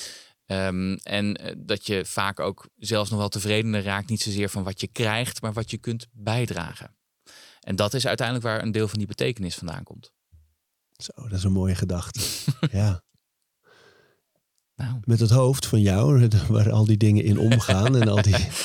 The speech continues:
Speaker 1: Ja.
Speaker 2: a-, analyses en theorieën en het werk. En, eh, k-, kom jij goed in slaap 's avonds?
Speaker 1: Ja. Ja, ook daar doe ik weer precies wat niet moet. Dus ik zit nog even net een serietje te kijken voordat ik in slaap val. Dat vind ik heerlijk.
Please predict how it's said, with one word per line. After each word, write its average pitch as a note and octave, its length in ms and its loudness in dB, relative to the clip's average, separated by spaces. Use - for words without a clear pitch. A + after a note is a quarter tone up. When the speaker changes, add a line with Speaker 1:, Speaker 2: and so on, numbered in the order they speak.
Speaker 1:
Ja. A#2+ 240 2
Speaker 2:
a-, A2+ 200 2
analyses G#2 640 6
en G2 160 6
theorieën G2+ 720 6
en F#2 80 4
het F#2 120 2
werk. G2+ 460 4
En, G2 160 2
eh, - 140 -4
k-, - 160 -12
kom C3+ 160 2
jij C3 120 4
goed C#3+ 220 2
in B2+ 100 2
slaap D3+ 360 -2
's - 60 -2
avonds? C#3+ 460 -2
Speaker 1:
Ja. C3 420 -4
Ja, - 180 0
ook B2 100 -2
daar C3 220 0
doe B2+ 120 -2
ik A#2 60 -4
weer A#2 160 -2
precies - 320 -4
wat A#2 120 -4
niet A2+ 160 -2
moet. B2 340 -4
Dus - 160 -8
ik A#2+ 100 -4
zit B2 140 -4
nog A#2+ 120 -4
even A#2 220 -2
net A#2 160 -2
een A2+ 60 -6
serietje A#2 400 -4
te - 80 -16
kijken A#2 360 -4
voordat A2+ 240 -4
ik - 80 -10
in A2+ 80 -4
slaap G#2 260 -6
val. A2 240 -8
Dat A2+ 120 -8
vind A2 160 -8
ik - 60 -10
heerlijk. - 440 -4